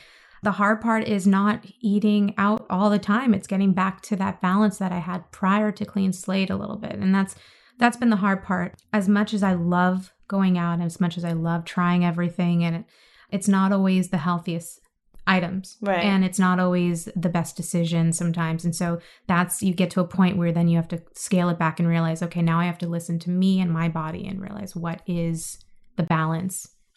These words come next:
Speaker 1: for all that."
Speaker 2: Yeah. What are, what do you eat at home? What are some healthy tips you can give Food Heals Nation?
Speaker 1: And so that's, that's, I, I work a nine-to-five. So, well, actually it's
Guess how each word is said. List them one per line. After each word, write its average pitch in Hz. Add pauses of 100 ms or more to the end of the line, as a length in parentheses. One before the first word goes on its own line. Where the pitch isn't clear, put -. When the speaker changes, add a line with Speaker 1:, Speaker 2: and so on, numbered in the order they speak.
Speaker 1:
for 170
all 160
that." 175 (180)
Speaker 2:
Yeah. 196 (280)
What 240
are, 254
what 240
do 262
you 254
eat 233
at 208
home? 170
What 180
are 190
some 190
healthy 185
tips -
you 175
can 175
give 180
Food 175
Heals 175
Nation? - (160)
Speaker 1:
And 254
so 302
that's, 302
that's, 277
I, 262
I 208
work 254
a 269
nine-to-five. 294 (160)
So, 208
well, 226
actually 220
it's -